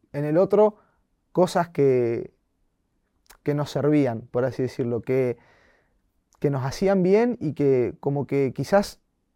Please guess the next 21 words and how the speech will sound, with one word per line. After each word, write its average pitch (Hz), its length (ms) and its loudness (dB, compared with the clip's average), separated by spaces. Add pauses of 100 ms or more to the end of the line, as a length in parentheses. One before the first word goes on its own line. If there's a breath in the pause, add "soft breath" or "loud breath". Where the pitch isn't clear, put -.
(180)
eh, 135 160 -6
nos 135 160 -6
motivaban 160 600 4
y 165 60 -2
nos, 147 320 -8
nos, 131 360 -12
nos 131 220 -8
incentivaban, 135 800 0
nos 127 140 -8
servían. 131 420 -2 (420 soft breath)
Eh, 135 280 0
yo 160 120 -4
siento 185 300 0
que, 156 160 0
por 143 120 -2
ejemplo, 160 480 0 (640 soft breath)
él 175 140 2
a 180 80 2
mí 180 160 0
me, 185 200 0
me, 143 360 -6